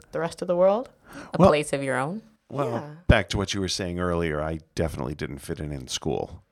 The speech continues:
Speaker 3: Yeah, in high school, my friends were actually through the Temple Youth Group, not the people I went to school with. And I just, it was just a place that I had to spend my days. So, yeah, definitely reading about other worlds was a big help.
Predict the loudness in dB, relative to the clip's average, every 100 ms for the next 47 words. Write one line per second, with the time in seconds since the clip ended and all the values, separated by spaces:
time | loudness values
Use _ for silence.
0 | _ _ _ -6 -4 -4 -4 -4 -2 -2
1 | -2 -4 -4 -8 -10 -6 -6 -4 -6 -6
2 | -4 -4 -6 -10 -10 -8 -8 -6 -8 -4
3 | -2 -2 -2 -4 -4 -8 -10 -8 -6 -4
4 | -6 -8 -12 -10 -6 -6 -4 -8 -8 -4
5 | -2 0 -2 -6 -10 -16 -12 -10 -12 -12
6 | -14 -16 _ _ _ _ _ _ _ _
7 | -10 -8 -6 -4 -4 -4 -2 0 2 0
8 | -2 -4 -2 -2 -4 -4 -2 0 0 0
9 | -2 -4 -6 -10 -14 -20 -20 -20 -20 _
10 | _ _ _ -14 -8 -6 -6 -12 -20 _
11 | -4 -4 -6 -16 -14 -12 -8 -4 0 0
12 | 0 -2 -2 -2 -2 -2 -2 -2 -4 -6
13 | -4 -4 -4 -6